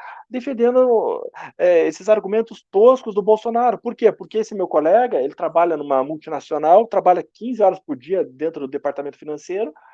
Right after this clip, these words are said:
e ele não tem tempo de, de ficar vendo notícia. E aí, possivelmente, ele deve receber uma mensagem, um tweet, um, sei lá, um te-, uma mensagem no WhatsApp, dizendo que, ó, as urnas eletrônicas são fraudáveis. Assim, essas bobajadas que a gente escuta,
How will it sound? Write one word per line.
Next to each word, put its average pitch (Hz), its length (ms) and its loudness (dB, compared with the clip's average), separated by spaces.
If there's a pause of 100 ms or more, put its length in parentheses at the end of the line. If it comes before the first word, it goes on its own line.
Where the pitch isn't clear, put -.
(440)
e 220 120 -6
ele 294 160 -2
não 277 140 -6
tem 285 220 -2
tempo 226 340 0
de, 165 280 0
de 156 140 -4
ficar 170 200 -6
vendo 170 260 -8
notícia. 165 480 -6
E 208 120 -4
aí, 254 180 0
possivelmente, 220 640 -4
ele 185 80 -4
deve 185 240 0
receber 165 300 -8
uma 160 160 -2
mensagem, 151 640 2
um 131 60 -14
tweet, 147 680 -10
um, 127 320 -6
sei - 120 -2
lá, 156 80 6
um 151 100 0
te-, 131 280 0
uma 123 500 -4
mensagem 143 360 -8
no 151 60 -4
WhatsApp, 175 520 -2 (340)
dizendo 202 520 0
que, 208 100 -2
ó, 214 380 8 (260)
as 135 240 0
urnas 214 300 2
eletrônicas 208 760 0
são 196 160 -6
fraudáveis. 190 800 4 (300)
Assim, 247 160 0
essas 247 200 4
bobajadas 220 800 4
que 160 80 -16
a - 20 -14
gente 175 140 -14
escuta, 220 500 -6